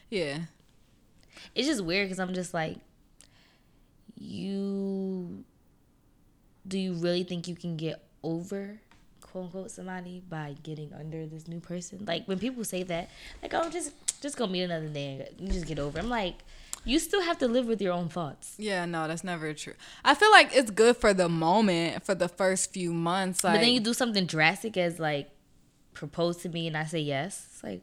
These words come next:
Speaker 2: what?
Speaker 1: No, I never took that shit serious. I was like, "Oh,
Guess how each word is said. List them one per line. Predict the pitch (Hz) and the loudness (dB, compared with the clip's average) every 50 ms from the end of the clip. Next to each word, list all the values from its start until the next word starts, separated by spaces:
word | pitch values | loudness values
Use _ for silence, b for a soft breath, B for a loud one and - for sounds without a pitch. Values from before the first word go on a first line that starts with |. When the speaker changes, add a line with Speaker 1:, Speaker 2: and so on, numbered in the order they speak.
| - - | -14 -16
Speaker 2:
what? | 147 139 156 190 247 277 294 294 294 _ _ _ b b b b b b b b b b b - | -14 -12 -12 -10 -10 -10 -12 -14 -18 _ _ _ b b b b b b b b b b b -16
Speaker 1:
No, | 226 226 226 | -14 -12 -12
I | 220 220 214 220 | -10 -10 -8 -8
never | 240 254 262 262 269 | -8 -8 -8 -8 -10
took | 262 - - | -10 -12 -10
that | - 175 180 180 | -8 -8 -8 -8
shit | - - - | -8 -10 -12
serious. | - - 202 - 302 | -12 -12 -10 -8 -8
I | 320 320 | -8 -8
was | 294 247 | -8 -8
like, | 220 - - - - - | -6 -6 -6 -8 -6 -6
"Oh, | 247 240 196 160 | -6 -4 -4 -6